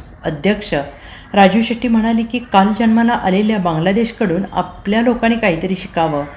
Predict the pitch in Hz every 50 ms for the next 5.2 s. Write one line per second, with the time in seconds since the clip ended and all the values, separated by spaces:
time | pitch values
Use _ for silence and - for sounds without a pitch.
0 | - - - - - - - 196 202 233 233 226 226 - 220 208 220 226 247 233
1 | - - 226 226 226 240 220 196 170 160 - 208 202 196 170 151 160 - 185 175
2 | 170 165 202 208 202 - 190 160 151 175 190 208 220 220 226 240 240 233 190 156
3 | 151 156 180 190 - - - - - - - - - - - - - - - -
4 | - - - 240 233 240 240 262 285 285 269 220 170 160 170 175 165 151 - -
5 | 175 151 175 165